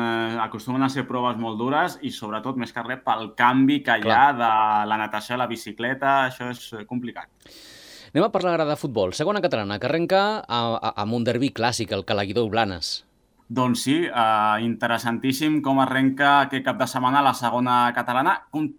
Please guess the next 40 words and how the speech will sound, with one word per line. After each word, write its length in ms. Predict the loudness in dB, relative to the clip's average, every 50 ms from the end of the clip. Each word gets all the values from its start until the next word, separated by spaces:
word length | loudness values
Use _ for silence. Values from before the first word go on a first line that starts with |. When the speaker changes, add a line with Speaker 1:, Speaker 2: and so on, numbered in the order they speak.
| _ -8
Speaker 1:
tornarà 320 | -6 -2 0 2 4 2
a 60 | 2
comptar 680 | 0 -4 -8 -4 0 2 4 6 6 6 6 6 4 2
amb 160 | 2 2 2
el 80 | 2
mateix 340 | 2 0 0 0 -2 -8 -6
format 320 | -8 -6 -2 0 0 0 0
de 120 | 0 0
la 240 | 2 4 2 2 2
passada 360 | 0 -4 0 0 0 2 2
temporada, 440 | 0 -2 -2 0 2 2 4 4 2
una 180 | 0 0 -2
primera 340 | -2 -4 -2 -2 0 0 0 -2
fase 520 | 0 2 2 2 2 2 -2 -4 -4 -2
que 160 | -2 -2 -2
donarà 340 | 0 -2 -2 0 0 0 0
pas 160 | 0 -2 -2
després 380 | -2 -6 -8 -6 -6 -6 -4 -2
a 60 | -2
una 160 | -2 -2 -2
segona, 580 | -2 -2 -2 -2 0 0 2 2 2 2 2 -2 _ _ _ _ _ -6
eh, 600 | -4 -2 0 0 2 2 2 2 2 0 -2 -4 -2
que 80 | -4 -4
es 140 | -4 -4 -4
farà 220 | -2 0 2 0
en 100 | 0 -2
funció 380 | -2 -2 -2 -2 -2 -2 -2 -2
de 60 | 0
la 140 | 0 0 0
classificació 680 | 0 -2 -2 -4 -6 -12 -12 -6 -6 -6 -4 -4 -2
de 120 | -2 -2 0
cada 200 | 0 0 0 -2
equip 280 | -4 -4 -8 -6 -4
per 160 | -4 -6 -4 -4
disputar 600 | -10 -12 -12 -12 -10 -4 0 2 2 2 0 -4
o 160 | -6 -6 -4
bé 140 | -2 -2 -2
una 180 | 0 -2 -2 -2
fase 240 | -2 -6 -6 -4
d'ascens 540 | -4 -4 -4 -2 -2 -2 -2 -2 -2 -6 _